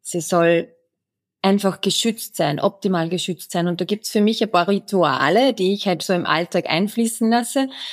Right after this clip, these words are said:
Viel Wasser trinken, frische, bunte Ernährung,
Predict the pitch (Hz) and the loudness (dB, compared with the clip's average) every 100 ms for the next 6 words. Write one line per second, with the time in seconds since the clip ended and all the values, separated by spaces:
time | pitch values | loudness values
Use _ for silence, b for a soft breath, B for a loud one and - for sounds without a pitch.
0 | B B B _ - 294 311 269 262 285 | B B B _ -2 2 4 4 2 0
1 | 254 240 240 226 226 226 _ _ _ _ | 2 2 2 2 0 -2 _ _ _ _
2 | - - 277 302 277 233 262 262 254 190 | -14 2 4 4 0 2 2 4 4 4
3 | 214 190 196 196 196 202 | 2 4 4 4 2 -2